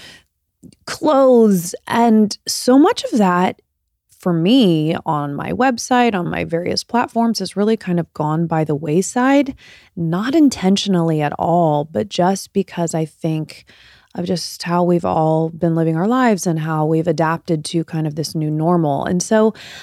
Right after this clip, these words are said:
I wanted to infuse a little fun and, and continue with these personal shares about all the trends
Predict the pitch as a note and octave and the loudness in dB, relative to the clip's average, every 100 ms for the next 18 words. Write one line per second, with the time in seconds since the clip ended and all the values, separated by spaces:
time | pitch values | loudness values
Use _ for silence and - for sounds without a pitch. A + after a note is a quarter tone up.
0 | - - D4 G4 A#4 C#4+ A#3 - G#3 G3+ | -8 0 2 2 0 2 2 2 0 2
1 | G#3+ G3 F3 D#3 D3+ - - - E4 D#4 | 0 2 4 4 0 -4 -14 -6 0 2
2 | D#4 D4 - F#3+ F3 F3 - E3+ E3 F#3 | 4 2 0 -2 0 -2 -2 -4 -2 -4
3 | F3+ A#3+ B3 A#3+ G#3 F#3 - D#3+ D3+ - | -2 2 4 4 4 0 0 -2 -2 -2
4 | B3 A#3+ B3 A#3 - F3+ E3 D#3 D#3 - | 0 2 0 0 0 0 2 2 0 -4
5 | - - - - - F#3+ F3 - E3+ D#3+ | -14 -20 -20 -20 -6 -4 -4 -2 -2 0
6 | D#3 - - - _ _ _ _ _ _ | 0 -2 -8 -12 _ _ _ _ _ _
7 | B3+ B3+ C4 C4 C4 - G3+ F#3 F#3 - | 0 2 4 4 2 -2 -2 0 0 -2
8 | F#3+ F#3 F3+ F3+ - | 0 2 4 2 -2